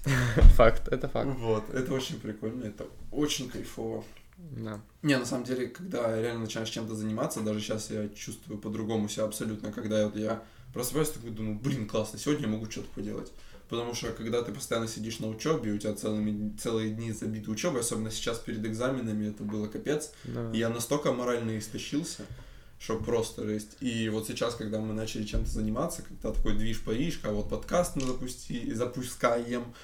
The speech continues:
Speaker 2: а, когда мы занимаемся сейчас делом, это очень такое вдохновляет. Ты как будто бы развиваешься, становишься лучшей версией себя. Это очень приятное, на самом деле, чувство.
Speaker 1: Да, но,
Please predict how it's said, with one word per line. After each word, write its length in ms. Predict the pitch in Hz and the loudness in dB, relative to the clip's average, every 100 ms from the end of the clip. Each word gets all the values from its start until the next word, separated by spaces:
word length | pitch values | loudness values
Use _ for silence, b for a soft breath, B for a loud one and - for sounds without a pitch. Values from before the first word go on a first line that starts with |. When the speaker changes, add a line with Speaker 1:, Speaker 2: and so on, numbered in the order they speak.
| B B B | B B B
Speaker 2:
а, 360 | - 117 113 113 | -2 0 2 0
когда 640 | 113 113 120 113 110 107 | -2 -2 2 4 6 6
мы 160 | 107 110 | 4 0
занимаемся 460 | 110 110 107 107 | -2 -2 -4 -4
сейчас 160 | 110 104 | -4 -4
делом, 340 | 113 156 127 | 0 0 0
это 140 | 107 110 | -2 -2
очень 400 | 110 110 107 104 | 0 0 -2 -4
такое 240 | - 107 | -4 -4
вдохновляет. 640 | 104 107 107 120 107 104 - | -4 -6 -6 -4 -2 -2 -6
Ты 80 | |
как 100 | 101 | -10
будто 220 | 104 113 104 | -6 -4 -2
бы 580 | 107 110 110 107 107 - - - - - - 147 - | 0 0 2 2 0 -6 -16 -20 -20 -20 -16 -16 -4
развиваешься, 640 | 147 160 180 156 110 104 - | 2 2 4 2 2 0 -2
становишься 340 | - 117 - | -2 2 4
лучшей 260 | 110 - 110 | 4 4 0
версией 320 | 107 104 110 | -2 -2 -6
себя. 240 | - 104 104 | -6 -4 -4
Это 160 | 104 | -4
очень 220 | 107 110 110 | -6 -6 -6
приятное, 400 | 110 107 107 113 | -4 -4 -4 -8
на 80 | |
самом 180 | - 107 | -6 -6
деле, 180 | 107 104 | -4 -6
чувство. 360 | - - - - - | -8 -16 -16 -20 -10
Speaker 1:
Да, 300 | 147 147 131 104 | -2 2 2 2
но, 340 | 127 139 - | 2 4 2